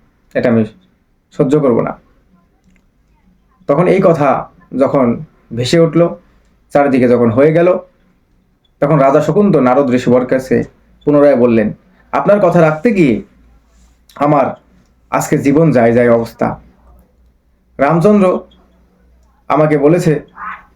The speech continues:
যে আমাকে নাকি হত্যা করবে, আমার কাটা মুন্ডু ছেদ করবে, বাণ নিক্ষেপ করবে আমার প্রতি। আমি কি করব আপনি বলেন?" বলছে, "তুমি এক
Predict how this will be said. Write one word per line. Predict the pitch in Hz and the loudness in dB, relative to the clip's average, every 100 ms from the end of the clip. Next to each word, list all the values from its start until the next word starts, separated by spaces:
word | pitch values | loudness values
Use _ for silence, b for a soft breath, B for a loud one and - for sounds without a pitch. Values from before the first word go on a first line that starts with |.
| _ _ _ _ _ _ _ _ _ _ _ _ _ | _ _ _ _ _ _ _ _ _ _ _ _ _
যে | 131 147 | -2 0
আমাকে | 151 156 | 0 0
নাকি | 131 123 | -2 -2
হত্যা | 120 120 135 | -2 -2 0
করবে, | 123 117 117 | 0 2 2
আমার | 120 117 | 0 0
কাটা | 117 120 | 0 0
মুন্ডু | 120 117 | 2 0
ছেদ | 113 127 - | -2 -4 -2
করবে, | 117 | 0
বাণ | 113 131 156 | 0 0 0
নিক্ষেপ | 160 175 - | 0 -2 -2
করবে | 131 120 | 0 2
আমার | 117 117 | 2 0
প্রতি। | 117 110 98 - _ _ _ _ _ _ _ _ - | -2 -4 -8 -10 _ _ _ _ _ _ _ _ -4
আমি | 147 165 | -2 0
কি | 170 | 2
করব | 202 185 | 2 2
আপনি | 147 135 | 2 2
বলেন?" | 117 117 110 - _ _ _ _ _ 147 | 2 0 -2 -6 _ _ _ _ _ -6
বলছে, | 143 | -2
"তুমি | 180 | 0
এক | 214 | 0